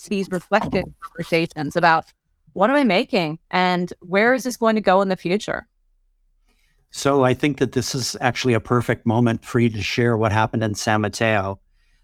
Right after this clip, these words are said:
Speaker 2: Um, I think it's such a remarkable story. It starts with one teacher and, and one copy of your book. Um, but,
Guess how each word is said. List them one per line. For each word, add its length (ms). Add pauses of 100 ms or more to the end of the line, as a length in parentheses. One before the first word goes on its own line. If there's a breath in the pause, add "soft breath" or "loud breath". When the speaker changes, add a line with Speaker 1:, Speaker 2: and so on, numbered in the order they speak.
(120)
Speaker 2:
Um, 200
I 100
think 160
it's 120
such 240
a 60
remarkable 540
story. 340
It 80
starts 300
with 180
one 160
teacher 420
and, 220
and 180
one 160
copy 340
of 140
your 120
book. 260 (520)
Um, 460
but, 140